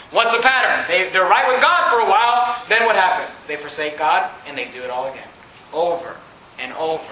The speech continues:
and over again. Go to Proverbs chapter twenty-six.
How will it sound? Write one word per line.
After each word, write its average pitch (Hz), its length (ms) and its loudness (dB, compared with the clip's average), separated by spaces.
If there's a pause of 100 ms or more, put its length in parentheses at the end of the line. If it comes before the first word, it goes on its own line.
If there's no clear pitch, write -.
(480)
and 127 140 -6
over 156 360 -2
again. 156 320 -2 (480)
Go 175 100 2
to 185 80 2
Proverbs 190 580 0
chapter 147 240 0
twenty-six. 151 640 -2